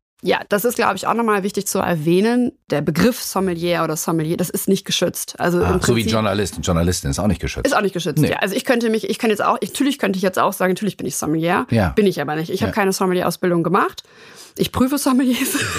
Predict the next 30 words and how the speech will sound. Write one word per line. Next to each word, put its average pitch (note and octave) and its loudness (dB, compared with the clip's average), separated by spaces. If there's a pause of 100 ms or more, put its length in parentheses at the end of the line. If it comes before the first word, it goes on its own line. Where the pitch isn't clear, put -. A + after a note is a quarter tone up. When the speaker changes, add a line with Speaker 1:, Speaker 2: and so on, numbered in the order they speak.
(140)
Speaker 1:
<laughs> - -4
aber A#3+ 0
ich, A3+ -4
äh, G3 0 (320)
Speaker 2:
Das E3+ 2
Speaker 1:
hab D3+ -2
Speaker 2:
ist - 0
Speaker 1:
keine B3+ 0
Sommelier-, - 0
Speaker 2:
auch - -8
schräg. - -2 (200)
Speaker 1:
<laughs> D5+ -4
ich - -2
habe A#3+ 2
aber F#3+ 2
keine F#3+ 0
Sommelier-Ausbildung F3+ -2
gemacht. F#3+ 0 (500)
Und F#3+ 0 (440)
das, A#3+ 0
was G3+ -2
geschützt - -4
ist, C4+ 0
ist - -4
zum F#3+ 0
Beispiel, F#3 0
wenn F3 2
es E3+ -2
dann F3 0
heißt F3 -2